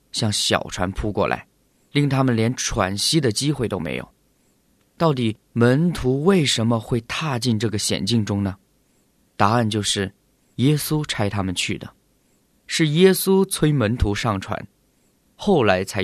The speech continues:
遇见大风暴的。其实呢，耶稣早就知道暴风的发生，为什么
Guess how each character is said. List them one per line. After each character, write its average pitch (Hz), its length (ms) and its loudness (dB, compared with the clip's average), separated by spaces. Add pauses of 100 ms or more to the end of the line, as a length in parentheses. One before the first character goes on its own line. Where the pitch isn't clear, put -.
遇 113 180 2
见 98 180 -4
大 98 160 -2
风 92 220 -6
暴 95 200 0
的。 - 120 -18 (760)
其 - 200 -4
实 113 120 -2
呢， 110 180 0 (340)
耶 143 160 2
稣 147 260 -2
早 107 340 -2
就 123 160 0
知 113 200 -2
道 107 240 -2 (260)
暴 107 160 2
风 104 180 -4
的 98 80 -6
发 95 160 -12
生， - 220 -8 (760)
为 180 280 6
什 104 220 0
么 98 180 2